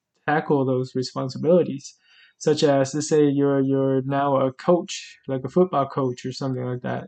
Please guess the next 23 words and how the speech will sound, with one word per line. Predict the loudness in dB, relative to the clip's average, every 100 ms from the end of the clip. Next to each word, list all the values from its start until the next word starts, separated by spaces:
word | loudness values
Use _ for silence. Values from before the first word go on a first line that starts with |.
| -8
you | -4
know, | -2
and | 0
now | 0
you | -2 -2
have | -4
to | -4
run | -4 -2
a | -4
team | -4 -4 -2
and | 0
you're, | 0 0
you're | -2
responsible | -4 -6 -2 -2 -2 -4 -6
for | -4 -6
your | -6 -6
team. | -6 -8 -8 -14 _ _ _ _ _
You're | -2
responsible | -2 -4 -2 0 -2 -2 0 0
for | -2 -2 0 -2
your, | -2 -2 -2 -2 -4
the, | -6 -8 -8 -8 -8
the, | -8 -8 -10